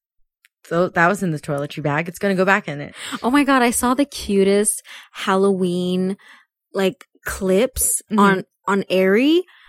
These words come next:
Speaker 2: <gasps> because this is transitioning, but I am ready for fall.
Speaker 1: <laughs>
Speaker 2: I am so
Speaker 1: Like,
Speaker 2: ready.
Speaker 1: I've had my summer vacation, time for fall.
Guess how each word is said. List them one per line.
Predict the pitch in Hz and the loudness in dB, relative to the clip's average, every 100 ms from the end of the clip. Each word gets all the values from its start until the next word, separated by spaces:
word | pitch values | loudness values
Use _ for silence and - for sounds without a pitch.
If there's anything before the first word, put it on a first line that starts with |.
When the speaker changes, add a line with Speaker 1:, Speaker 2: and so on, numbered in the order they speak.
| - - - - - | -20 -20 -20 -20 -8
Speaker 2:
<gasps> | 208 - 220 | -2 2 4
because | 233 277 262 254 - _ _ _ _ _ _ _ _ _ _ _ _ | 2 4 4 4 -4 _ _ _ _ _ _ _ _ _ _ _ _
this | 202 214 254 302 | 0 2 2 0
is | 294 | -2
transitioning, | 269 233 190 - 196 185 | 0 0 0 -2 -4 -2
but | 185 175 - _ | -2 -2 -2 _
I | 202 220 | 4 6
am | 285 254 | 4 2
ready | 214 185 | 2 2
for | 185 185 | 0 -6
fall. | - 175 165 247 285 - - 226 | -4 -4 2 2 2 0 0 -4
Speaker 1:
<laughs> | - - | -10 2
Speaker 2:
I | 196 | 4
am | 214 233 220 | 6 2 0
so | - - - 196 | -2 0 2 4
Speaker 1:
Like, | 202 185 | 6 6
Speaker 2:
ready. | 208 | 6
Speaker 1:
I've | 240 | 6
had | 277 | 6
my | 330 | 4
summer | 330 285 277 | 2 0 0
vacation, | 247 226 196 196 196 | 0 0 -2 -2 -2
time | 202 185 | 0 0
for | 101 | -4
fall. | - - | -6 -8